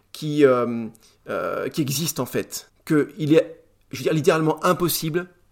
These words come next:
que tu puisses pas trouver une seule personne qui ne voudrait pas acheter ton programme, service, produit, ce que tu veux, ton offre, ta chose. Pour t'aider à concrétiser ça, pour t'aider à formaliser,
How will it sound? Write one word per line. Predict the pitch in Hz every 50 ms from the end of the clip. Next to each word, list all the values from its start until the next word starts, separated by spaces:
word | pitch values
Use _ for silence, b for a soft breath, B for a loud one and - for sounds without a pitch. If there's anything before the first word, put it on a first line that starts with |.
| _ _
que | - 143
tu | 135 - -
puisses | - 156 131
pas | - 139 143
trouver | - - 139 156 - - - - 330
une | 320 285 240
seule | - - 220 190 190
personne | - 175 160 131 - 156 151 156 165 160 b b b b b b
qui | - 160
ne | 151
voudrait | 139 127 143 139
pas | 139 156 151 - -
acheter | - 135 131 - - - 127 123 B B B B B B B _
ton | - 147
programme, | 131 - 131 110 110 113 117 110 - -
service, | - - 147 120 110 110 226 - -
produit, | - - - 123 107 117 117 117 - -
ce | - -
que | -
tu | 139 - 123
veux, | 95 85 - _ _ _ -
ton | 143 139
offre, | 104 85 - - - - _ _ _ - - -
ta | 156
chose. | 135 - 104 92 - - - _ _ -
Pour | - 185 -
t'aider | 233 220 185 240 254 202 - -
à | 143 151
concrétiser | 151 - - 214 220 - - 208 196 190 175 180
ça, | 170 - - 190 196 - _ _ _
pour | - 160 -
t'aider | - 202 190 185 202
à | 175
formaliser, | 131 - - - 254 226 214 190 202 202 196 196 175 160 170 170 175 220